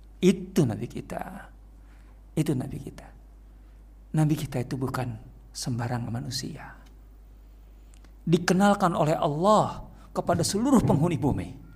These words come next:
Diabadikan namanya, disebut setiap saat melalui azan.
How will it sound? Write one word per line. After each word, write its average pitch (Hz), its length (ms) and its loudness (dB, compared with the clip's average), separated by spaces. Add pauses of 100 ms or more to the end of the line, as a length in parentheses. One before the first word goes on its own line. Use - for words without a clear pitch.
(460)
Diabadikan 208 720 6
namanya, 185 560 6 (480)
disebut 240 640 4
setiap 196 240 2
saat - 320 2
melalui 151 320 2
azan. 135 480 2